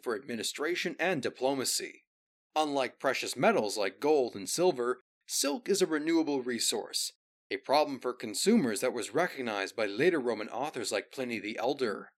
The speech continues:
Silk was viewed as an acceptable form of payment for taxes, and the government oversaw industrial workshops to facilitate the large-scale production.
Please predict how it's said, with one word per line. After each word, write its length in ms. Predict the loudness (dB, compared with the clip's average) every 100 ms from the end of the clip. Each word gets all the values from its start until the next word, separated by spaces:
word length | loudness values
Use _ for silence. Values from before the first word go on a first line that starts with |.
| _ _ _ _ _ _
Silk 340 | 2 2 2
was 160 | -4 -4
viewed 260 | -2 0
as 140 | 0 -2
an 100 | -6
acceptable 500 | -4 -4 -4 -6 -8
form 300 | -2 -2 -2
of 140 | -8
payment 340 | -2 0 0 -4
for 120 | -10
taxes, 800 | -4 0 0 0 -6 -6 -10 -14 _ _ _
and 160 | -2 0
the 60 | 6
government 360 | 6 6 0 2
oversaw 460 | 2 2 2 2
industrial 600 | 0 0 2 2 2 4
workshops 540 | 4 4 2 -2 -2 -4
to 100 | -8
facilitate 580 | -4 0 2 4 2 0
the 60 |
large-scale 500 | 0 2 0 -2 -4
production. 680 | -2 2 2 2 -2 -2 -6